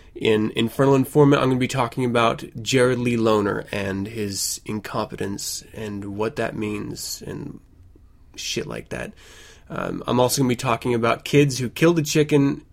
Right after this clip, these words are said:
in school and got in trouble for it. Um, and in Creature Feature,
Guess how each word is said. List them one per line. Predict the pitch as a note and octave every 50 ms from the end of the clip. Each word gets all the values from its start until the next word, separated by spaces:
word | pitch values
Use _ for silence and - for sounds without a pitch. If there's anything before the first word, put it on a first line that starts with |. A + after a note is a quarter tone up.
| - - - -
in | B2 B2
school | A#2+ - - - G3 D3+ A#2+ A2+ A2 - A#2
and | A2+ A2 A2
got | G#2+ G#2+ G#2+ G#2+
in | A2
trouble | A2+ - - B2+ A#2 A2+ A2
for | - - A2+ A2 A2
it. | A2 - - - - - - - - - - - - - - -
Um, | - G2 G#2 G2+ G2+ G2 G2 G2+ - - - - - _ _ - - _ _ - - - - - -
and | - A#2 B2 B2+ B2 B2 B2 B2 C3
in | C3 - - - B2+ A#2+ A#2+ A#2
Creature | - - D3+ F#3 F3 - B2
Feature, | - - G#2+ G2+ - - G#2+ G#2 G#2 -